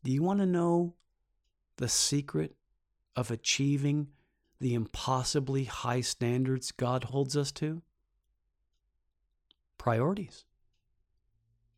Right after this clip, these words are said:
What is it that you hold dear? You think you have it rough.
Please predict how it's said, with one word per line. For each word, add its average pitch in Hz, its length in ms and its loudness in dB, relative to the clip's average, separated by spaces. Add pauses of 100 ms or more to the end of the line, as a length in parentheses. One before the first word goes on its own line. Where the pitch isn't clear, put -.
(240)
What 143 360 2 (100)
is 165 320 6
it - 280 -2 (440)
that 123 240 0
you 135 140 2
hold 131 520 0
dear? 160 440 2 (1700)
You 120 160 0
think 120 340 0
you 143 200 4
have 123 180 0
it - 140 -12
rough. 95 380 -6